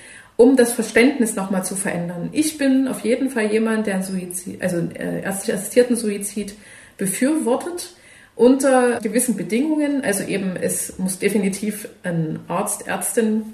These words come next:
durchführen. Äh, Beratungsgespräche ist natürlich die Frage, fände ich jetzt auch nicht verkehrt. Also finde ich sogar sehr wichtig, weil man dann noch mal eruieren kann, wo kommt das wirklich her.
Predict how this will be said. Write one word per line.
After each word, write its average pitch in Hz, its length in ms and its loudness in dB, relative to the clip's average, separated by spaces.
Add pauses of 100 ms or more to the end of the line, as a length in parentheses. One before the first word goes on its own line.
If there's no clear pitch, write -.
durchführen. 277 800 0 (380)
Äh, 190 180 0
Beratungsgespräche 247 1200 2
ist 247 400 4
natürlich 220 380 2
die - 80 -10
Frage, 254 340 0
fände 220 220 -2
ich 190 80 -6
jetzt 170 160 -6
auch - 180 -4
nicht 311 160 -8
verkehrt. 277 560 -4
Also 170 400 -2
finde 214 160 0
ich 208 60 -6
sogar 190 220 -2
sehr 180 180 2
wichtig, 226 400 -2
weil 180 100 2
man 175 140 0
dann 180 120 2
noch 226 140 0
mal 226 160 6
eruieren 208 420 2
kann, 196 260 -2
wo 170 60 -2
kommt 190 280 -4
das 190 100 -8
wirklich 185 380 -6
her. 202 220 2